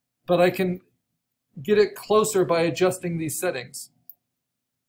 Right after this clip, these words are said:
as it converts my pixels to a vector. So I can say, um, "Allow for a little more noise,"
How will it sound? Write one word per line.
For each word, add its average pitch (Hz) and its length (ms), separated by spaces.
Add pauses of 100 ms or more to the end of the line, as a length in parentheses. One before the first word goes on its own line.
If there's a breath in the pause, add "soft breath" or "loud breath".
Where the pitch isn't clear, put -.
(2500)
as 165 200
it 175 120
converts 165 600
my 151 280
pixels - 760 (180)
to 190 280
a 160 80
vector. - 440 (2250)
So - 140
I 165 80
can 160 180
say, 180 680 (760)
um, 156 340 (300)
"Allow 190 520
for 180 640 (140)
a 180 80
little 190 360
more 185 300
noise," 151 800